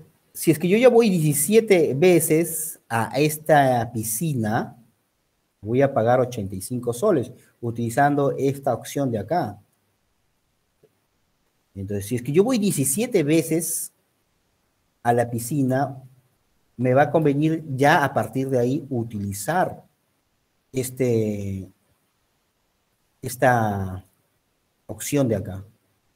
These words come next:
¿ya? Entonces, como mínimo, ¿cuántas veces tengo que ir? ¿Dieciséis o diecisiete veces?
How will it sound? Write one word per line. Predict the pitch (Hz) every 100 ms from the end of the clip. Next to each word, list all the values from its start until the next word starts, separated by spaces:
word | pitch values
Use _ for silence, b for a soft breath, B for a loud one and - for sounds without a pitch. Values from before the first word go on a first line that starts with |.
| _ _ _ _
¿ya? | 101 143 b b
Entonces, | b 139 139
como | 143 196
mínimo, | 247 262 247 196 175 160 165
¿cuántas | 233 233 233
veces | 233 233
tengo | 240
que | 233
ir? | 233 294 - - -
¿Dieciséis | 147 160 175 - - -
o | 185
diecisiete | 165 165 208 180
veces? | 143 110 110 - -